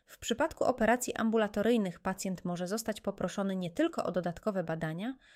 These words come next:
ale również o dostarczenie określonych zaświadczeń lekarskich. Do najczęściej wymaganych dokumentów i analiz należą badanie H B S agi oraz dokument potwierdzający szczepienie przeciw W Z W typu B,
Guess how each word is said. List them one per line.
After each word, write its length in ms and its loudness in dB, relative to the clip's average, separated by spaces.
ale 260 4
również 280 4
o 120 -2
dostarczenie 640 -2
określonych 560 -6
zaświadczeń 540 -6
lekarskich. 680 -10
Do 120 2
najczęściej 520 2
wymaganych 500 0
dokumentów 640 -4
i 60 -8
analiz 440 -6
należą 460 -6
badanie 420 0
H 200 -2
B 220 -2
S 180 -4
agi 440 -4
oraz 280 4
dokument 480 0
potwierdzający 760 -4
szczepienie 500 -2
przeciw 360 -6
W 260 -2
Z 240 2
W 160 -4
typu 300 -6
B, 260 0